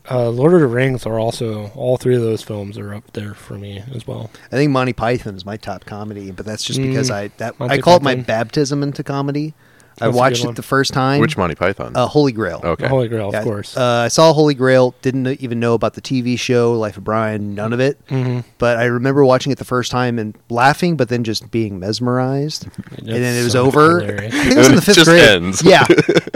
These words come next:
Speaker 2: And I was in the fifth grade, and I was like, "I wanna watch it again."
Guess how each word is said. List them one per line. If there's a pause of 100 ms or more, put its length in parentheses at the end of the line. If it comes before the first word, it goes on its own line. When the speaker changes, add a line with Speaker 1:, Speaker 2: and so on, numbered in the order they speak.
Speaker 2:
And
I
was
in
the
fifth
grade,
and
I
was
like, (680)
"I
wanna
watch
it
again."